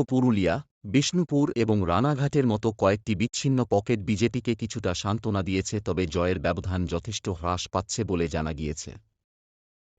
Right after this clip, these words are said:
এই নির্বাচনে তৃণমূলের চিত্তাকর্ষক প্রদর্শনের একটি মহিলা ভোটারদের সমর্থন থেকে এসেছে বলে মনে করা হচ্ছে। লক্ষ্মীর ভাণ্ডার এবং সবুজ সাথীর মতো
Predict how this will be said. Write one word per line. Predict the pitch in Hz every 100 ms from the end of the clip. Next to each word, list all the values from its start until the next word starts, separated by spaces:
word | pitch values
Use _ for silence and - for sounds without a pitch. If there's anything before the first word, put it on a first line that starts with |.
| -
এই | 123 175 180
নির্বাচনে | 120 139 139 135 117
তৃণমূলের | - 135 147 151 156 147
চিত্তাকর্ষক | - 131 139 127 123 - 120 -
প্রদর্শনের | 101 104 107 - 104 98
একটি | 98 - 107 92
মহিলা | 104 135 117
ভোটারদের | 95 110 117 101 101 -
সমর্থন | 107 104 - 113 110
থেকে | 107 98 82
এসেছে | - 107 101
বলে | 87 87 85
মনে | 85 87 -
করা | 78
হচ্ছে। | 80 80 - - _ _ _ _ _ _ _ _ _
লক্ষ্মীর | 101 113 - - 202
ভাণ্ডার | 113 104 104 98 123 -
এবং | 104 104 -
সবুজ | 127 127 175 -
সাথীর | - 113 135
মতো | 113 104